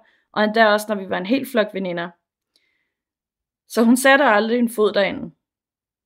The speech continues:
Utrolig nok tænkte jeg ikke så meget over det dengang, men nu hvor jeg er blevet lidt ældre, kan jeg da godt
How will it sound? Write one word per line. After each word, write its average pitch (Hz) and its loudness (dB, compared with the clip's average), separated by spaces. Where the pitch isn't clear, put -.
Utrolig 294 -2
nok 220 2
tænkte 226 -2
jeg 185 2
ikke 185 -4
så 208 -6
meget 190 -2
over - -2
det 175 -14
dengang, 226 -2
men 214 2
nu 262 6
hvor 294 2
jeg 220 2
er 202 -6
blevet 208 -2
lidt 240 0
ældre, 226 0
kan 220 -6
jeg 180 -2
da 170 -2
godt 220 -2